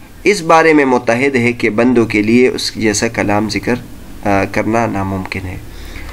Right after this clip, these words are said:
تو ہمارے جو، آ، متحد ہونے کی بات ہے، وہ متحد ہونے کی بات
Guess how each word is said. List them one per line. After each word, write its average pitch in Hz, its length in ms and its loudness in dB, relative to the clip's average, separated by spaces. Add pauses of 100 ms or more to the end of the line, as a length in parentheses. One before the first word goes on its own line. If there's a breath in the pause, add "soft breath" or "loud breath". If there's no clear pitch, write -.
(180 loud breath)
تو 117 300 2
ہمارے 151 340 4
جو، 165 420 4
آ، 123 260 4
متحد 127 540 2
ہونے 143 240 4
کی 120 160 0
بات 117 300 2
ہے، 139 80 2
وہ 135 100 4
متحد 113 400 2
ہونے 117 220 4
کی 113 140 -2
بات 113 200 2